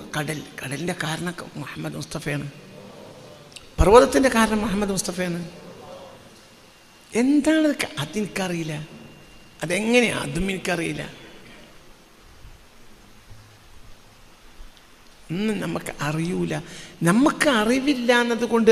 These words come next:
അതില്ല എന്നല്ല, നമ്മൾക്ക് അറിവില്ല എന്നുള്ളതാണ് സത്യം. അപ്പം ഏതൊരാളും അള്ളാഹുവിലേക്ക്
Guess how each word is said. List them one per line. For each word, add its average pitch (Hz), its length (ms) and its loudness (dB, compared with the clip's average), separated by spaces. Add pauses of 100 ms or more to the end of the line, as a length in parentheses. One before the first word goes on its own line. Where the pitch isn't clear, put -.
(140)
അതില്ല 190 280 2 (100)
എന്നല്ല, 190 280 0 (400)
നമ്മൾക്ക് 180 540 0 (100)
അറിവില്ല 196 500 4 (100)
എന്നുള്ളതാണ് 170 440 -6 (300)
സത്യം. - 360 -8 (2250)
അപ്പം 214 140 8 (220)
ഏതൊരാളും 277 760 6
അള്ളാഹുവിലേക്ക് 233 680 6